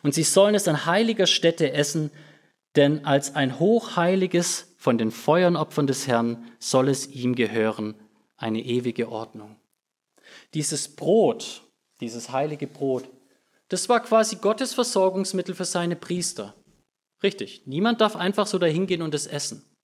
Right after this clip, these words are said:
Aber wenn jemand dahin geht und bittet und sie bieten es an, dann teilen sie einfach von ihrer Habe.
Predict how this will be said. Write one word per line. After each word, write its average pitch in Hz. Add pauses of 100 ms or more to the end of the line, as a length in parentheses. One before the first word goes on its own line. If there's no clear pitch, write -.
(1300)
Aber 131
wenn 180
jemand 160
dahin 156
geht 170
und 120
bittet - (120)
und 131
sie 202
bieten 196
es -
an, 208 (1040)
dann 117
teilen 143
sie 190
einfach 117
von 156
ihrer 151
Habe. 170